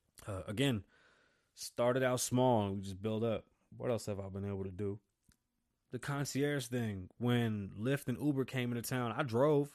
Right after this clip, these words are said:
I like that shit. That's cool. I do that shit when I get bored. Uh, but they offered you a fleet deal, so you could get, like, five, six, seven cars, excuse me, and you get a cut from what everybody's getting. Man,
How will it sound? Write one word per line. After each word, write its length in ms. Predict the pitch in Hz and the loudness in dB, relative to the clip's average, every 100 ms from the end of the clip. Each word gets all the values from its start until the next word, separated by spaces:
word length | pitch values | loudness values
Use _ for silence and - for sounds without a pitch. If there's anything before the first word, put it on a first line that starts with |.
| - - | -8 0
I 40 | |
like 240 | 127 147 | 2 2
that 160 | 123 113 | 0 -2
shit. 220 | - 101 | -2 -4
That's 140 | 104 - | -4 0
cool. 340 | 139 135 98 _ _ - - - - _ _ - - - | 2 2 0 _ _ -20 -14 -14 -14 _ _ -20 -16 -10
I 80 | |
do 140 | 135 120 | 0 2
that 120 | 123 | 2
shit 180 | - 135 | 4 2
when 100 | 123 | 2
I 60 | |
get 200 | 123 117 | 0 0
bored. 320 | 104 135 110 80 _ _ _ _ | 4 4 2 -2 _ _ _ _
Uh, 320 | 127 120 110 98 _ _ _ _ _ _ _ _ - | -4 -2 -2 -4 _ _ _ _ _ _ _ _ -6
but 380 | 107 120 104 - 71 | 2 4 4 -4 -8
they 180 | 107 123 | -2 -2
offered 500 | - 131 131 127 117 | 2 0 2 -2 -2
you 140 | 117 | -2
a 60 | 104 | -4
fleet 380 | - 151 196 - _ 120 | -4 -2 -2 -4 _ -8
deal, 380 | 117 110 98 - - | -4 -4 -6 -10 -14
so 260 | - 107 | -4 -2
you 160 | 107 127 | -2 -2
could 140 | 120 | -4
get, 180 | 110 123 | -2 0
like, 260 | 117 107 - | 0 -4 -2
five, 280 | 120 113 117 | -4 -4 -6
six, 180 | 120 | -8
seven 240 | - 117 107 | -4 -4 -2
cars, 420 | 135 120 127 - _ _ _ | 0 0 0 -4 _ _ _
excuse 340 | - 143 131 | -8 -4 -2
me, 80 | 117 | -2
and 80 | 120 | -2
you 60 | |
get 100 | 117 | -2
a 60 | 104 | -2
cut 320 | - 208 - | 4 4 4
from 300 | - 113 107 | -4 -2 -2
what 120 | 104 | -2
everybody's 400 | 117 117 117 113 | -2 -2 -2 -2
getting. 300 | 101 202 127 - _ _ _ _ _ - | -2 -4 -4 -10 _ _ _ _ _ -10
Man, 160 | - | -6